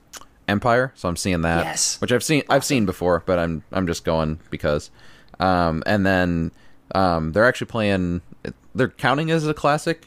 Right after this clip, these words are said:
Speaker 1: even though it's only a couple of years old or maybe a year and a half old, but, uh, R B G, the documentary, um,
Speaker 2: Oh,
Speaker 1: they're playing
Speaker 2: awesome.
Speaker 1: that. So, so I'm gonna go check that out. I really wanted them, them to play On the Basis of Sex, which they are in some theaters. Um,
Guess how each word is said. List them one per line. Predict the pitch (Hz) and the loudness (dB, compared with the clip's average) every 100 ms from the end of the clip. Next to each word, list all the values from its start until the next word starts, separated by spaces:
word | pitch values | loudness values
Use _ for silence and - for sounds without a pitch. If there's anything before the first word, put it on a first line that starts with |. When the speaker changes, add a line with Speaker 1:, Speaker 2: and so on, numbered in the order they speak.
| - | -8
Speaker 1:
even | 104 | -2
though | 107 | -2
it's | 104 | -2
only | 104 | -4
a | 98 | -2
couple | 104 95 | -2 2
of | 92 | 2
years | 90 92 | 2 2
old | 92 98 | 2 2
or | 87 | 2
maybe | 82 85 | 0 2
a | 85 | 2
year | 82 | 2
and | 82 | 2
a | |
half | 85 92 | 0 0
old, | 92 | 0
but, | 82 82 - | -2 -8 -2
uh, | 82 76 | 0 2
R | 95 | 2
B | 92 85 | 2 -2
G, | 82 85 98 | -2 0 0
the | 87 80 | 0 2
documentary, | 80 80 85 82 92 107 - - - - - - | 0 -2 -4 -2 0 -2 -6 -18 -20 -20 -12 -4
um, | 98 87 76 | -2 -2 0
Speaker 2:
Oh, | 214 104 | 0 2
Speaker 1:
they're | |
playing | - 101 87 | 0 0 2
Speaker 2:
awesome. | |
Speaker 1:
that. | 85 78 - | 2 0 -2
So, | - 95 - | -4 -4 -6
so | - | -6
I'm | 98 | -2
gonna | 90 | 0
go | 82 | -2
check | 82 87 - | 0 -2 0
that | 85 | 2
out. | 85 80 - - | 2 0 -6 -2
I | |
really | 101 160 | 2 4
wanted | 123 104 92 | 4 0 -2
them, | 92 85 - | -6 -8 -2
them | 101 92 | 0 0
to | 87 | -2
play | - 98 90 82 | 0 2 4 2
On | - 92 | 2 0
the | 87 | 0
Basis | 87 - 76 | -2 -2 -8
of | 69 | -6
Sex, | - 95 85 - | 0 2 0 -4
which | - | -2
they | 90 | 2
are | 85 78 | 2 2
in | 78 | -2
some | 90 82 87 | -2 -2 -2
theaters. | 104 98 110 110 - - - - - | -2 0 0 -2 -8 -18 -18 -12 -2
Um, | 80 76 71 | 0 0 -2